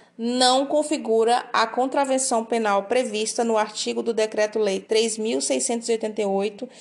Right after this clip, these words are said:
de mil novecentos e quarenta e um, exercício ilegal de profissão ou atividade.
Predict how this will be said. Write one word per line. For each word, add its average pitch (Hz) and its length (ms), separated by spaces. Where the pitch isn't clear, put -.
de 220 160
mil 247 180
novecentos 254 480
e 247 40
quarenta 233 420
e 233 140
um, 226 200
exercício 233 800
ilegal 233 640
de 226 140
profissão 240 800
ou 233 220
atividade. 226 840